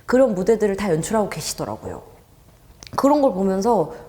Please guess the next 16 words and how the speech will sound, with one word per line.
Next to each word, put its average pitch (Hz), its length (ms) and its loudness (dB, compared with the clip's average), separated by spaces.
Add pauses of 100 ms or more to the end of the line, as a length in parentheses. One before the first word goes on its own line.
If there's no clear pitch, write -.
(160)
되게 196 340 0
좀 170 220 -4
많이 170 380 -2
깨달게 277 640 0
된 156 180 -4
것 156 100 -4
같아요. 143 600 -4 (340)
어, 180 80 -10
다양한 233 680 -2
방식으로 165 880 -6 (240)
자신을 175 680 -4
노출할 160 360 -4
수 - 160 -10
있는 156 160 -8
방법도 156 440 -10
많고, 294 520 -4